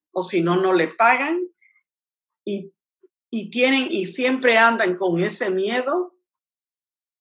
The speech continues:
que, que pueden traer el virus a su casa. So, si uno no se inmediatamente, no se quita los zapatos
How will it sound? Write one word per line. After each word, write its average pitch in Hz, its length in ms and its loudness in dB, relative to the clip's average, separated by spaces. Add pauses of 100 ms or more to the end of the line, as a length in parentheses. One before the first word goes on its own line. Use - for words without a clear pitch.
(120)
que, 175 680 0 (200)
que 180 380 -2
pueden 226 320 -2
traer 208 380 2
el 180 200 2
virus 226 640 -8
a 170 100 -6
su - 220 -6
casa. - 520 -6 (380)
So, - 220 -2
si 180 220 0
uno 226 380 -2
no 233 180 -4
se 233 220 -2
inmediatamente, 202 1080 -2
no 175 100 -4
se - 200 -6
quita 208 240 -4
los 190 200 0
zapatos 180 720 0